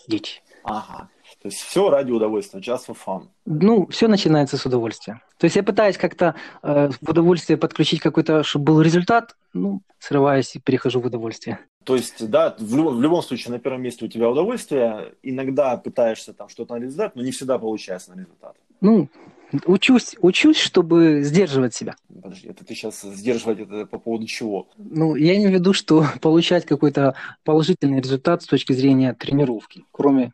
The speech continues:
Speaker 1: удовольствия.
Speaker 2: То есть ты учишь, учишься сдерживать, чтобы не получать положительный результат, или, или как?
Speaker 1: Не-не, я учусь сдерживать себя, чтобы, э, ну, не рвать, а получать
Speaker 2: А
Speaker 1: правильный результат от тренировки.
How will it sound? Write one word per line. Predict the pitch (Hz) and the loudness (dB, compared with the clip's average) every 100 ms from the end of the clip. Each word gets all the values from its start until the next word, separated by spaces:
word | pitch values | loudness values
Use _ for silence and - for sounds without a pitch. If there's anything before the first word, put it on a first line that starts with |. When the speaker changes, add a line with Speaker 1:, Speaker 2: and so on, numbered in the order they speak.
| - | -4
Speaker 1:
удовольствия. | 147 135 117 113 - 117 113 | -2 -2 -4 -8 -10 -12 -8
Speaker 2:
То | 117 | -10
есть | - | -2
ты | 139 | 0
учишь, | 156 147 - - - - | 0 -2 -10 -12 -12 -10
учишься | - 123 - 117 | -6 -6 -4 -6
сдерживать, | 107 147 131 113 107 - | 0 0 0 -2 -4 -4
чтобы | - 107 113 | -6 -2 -2
не | 127 | 0
получать | 131 143 180 233 | 0 0 0 -2
положительный | - 123 104 - 110 | -2 -2 -4 -10 -10
результат, | 101 104 92 90 | -8 -10 -10 -12
или, | - - _ | -14 -20 _
или | - - | -18 -16
как? | - _ _ | -18 _ _
Speaker 1:
Не-не, | 156 156 139 131 165 | 2 4 4 2 0
я | 160 196 | 2 2
учусь | 196 196 170 | 2 2 2
сдерживать | 151 240 220 160 147 | 2 2 2 0 -2
себя, | - 160 143 165 175 | -2 -2 2 2 0
чтобы, | - 147 147 147 - | -4 -2 0 0 0
э, | 131 123 | -2 2
ну, | 220 202 110 - | 4 4 2 -2
не | 151 | 2
рвать, | 175 156 190 185 - _ _ - | 4 4 2 0 -8 _ _ -4
а | 127 135 127 - _ _ - | 0 0 0 -4 _ _ -2
получать | 143 147 196 190 | 0 2 0 0
Speaker 2:
А | - _ | -4 _
Speaker 1:
правильный | - 190 196 180 165 | 2 4 4 2 2
результат | 160 156 175 165 | 0 0 0 0
от | 139 | 0
тренировки. | 160 165 156 123 - | 4 4 4 2 -2